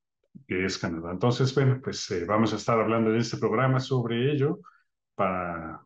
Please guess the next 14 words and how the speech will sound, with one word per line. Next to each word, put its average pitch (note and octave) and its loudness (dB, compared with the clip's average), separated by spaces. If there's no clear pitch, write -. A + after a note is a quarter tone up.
para F2+ 0
ello G2 2
lo, F2+ 0
hemos G#2 -2
invitado G2+ 0
al G2 2
doctor G#2 2
Oliver G2+ 0
Santín, B2 2
quien F#2 -2
es G2+ -2
investigador G2 0
del G#2 0
cisan B2 0